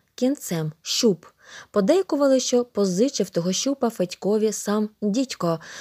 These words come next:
бо не було в селі такої схованки, якої не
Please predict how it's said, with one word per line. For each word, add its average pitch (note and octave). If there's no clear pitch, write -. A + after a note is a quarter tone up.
бо G3
не F#3+
було G3
в A3
селі G3
такої F#3
схованки, F#3
якої G#3+
не G3